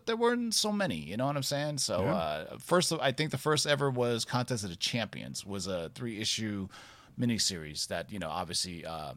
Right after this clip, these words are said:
Speaker 1: you know, featured almost every damn character in the Marvel universe. But number two on the list is Hercules number one, nine point eight for four hundred fifty bones. Good Lord, have mercy.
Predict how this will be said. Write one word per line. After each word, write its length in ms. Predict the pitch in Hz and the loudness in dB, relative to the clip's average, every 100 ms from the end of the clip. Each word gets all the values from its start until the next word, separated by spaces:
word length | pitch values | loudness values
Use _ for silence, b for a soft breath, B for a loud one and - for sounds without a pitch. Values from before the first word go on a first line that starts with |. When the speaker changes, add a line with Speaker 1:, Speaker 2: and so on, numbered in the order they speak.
| - | -10
Speaker 1:
you 60 | |
know, 160 | 78 65 | -10 -12
featured 400 | - 117 98 98 | -6 -6 -4 -6
almost 320 | 117 98 95 | -4 -4 -4
every 260 | 117 107 107 | -6 -6 -4
damn 240 | 101 98 | -4 -4
character 360 | 90 110 98 90 | -4 -4 -4 -6
in 40 | |
the 60 | 85 | -4
Marvel 300 | 92 92 85 | -4 -4 -4
universe. 440 | 95 90 71 - - | -6 -4 0 0 0
But 200 | 76 - B B B B | -6 -10 B B B B
number 160 | 131 117 | -4 4
two 160 | - | 6
on 80 | 202 | 6
the 80 | 185 | 8
list 260 | 170 180 123 | 8 8 6
is 120 | 101 | 4
Hercules 520 | 160 - 139 113 98 | 4 4 2 2 2
number 180 | 160 143 | 2 2
one, 540 | 92 95 143 170 90 | 0 2 4 4 0
nine 220 | 95 156 | 0 0
point 240 | - 120 107 | 0 -2 -2
eight 120 | 147 | -4
for 100 | 151 | -6
four 240 | - 156 | -6 -4
hundred 180 | 185 151 | -2 -4
fifty 400 | - 185 170 117 | -6 -6 -4 -4
bones. 640 | 80 - 190 214 113 82 - | -6 -4 0 2 0 -2 -6
Good 300 | 139 160 95 | -4 -4 -2
Lord, 260 | 113 147 | 0 0
have 160 | 131 131 | 0 0
mercy. 540 | 135 82 - 65 67 | -2 -4 -4 -6 -10